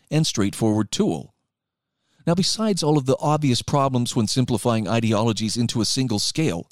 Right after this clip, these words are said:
he says there's another important complication that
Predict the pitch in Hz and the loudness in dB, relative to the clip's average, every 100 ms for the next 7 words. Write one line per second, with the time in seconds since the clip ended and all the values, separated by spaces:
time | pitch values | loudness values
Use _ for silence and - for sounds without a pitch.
0 | _ _ _ _ _ _ - 127 151 127 | _ _ _ _ _ _ -4 -2 -2 0
1 | 135 113 110 160 220 170 139 - 180 175 | 0 0 0 0 2 0 0 0 0 -2
2 | - - 143 - 151 107 76 - 104 131 | -4 -2 -2 0 -2 -2 -4 -2 -4 -4
3 | _ _ _ _ _ _ _ _ - 123 | _ _ _ _ _ _ _ _ -4 0
4 | 123 - | 0 -2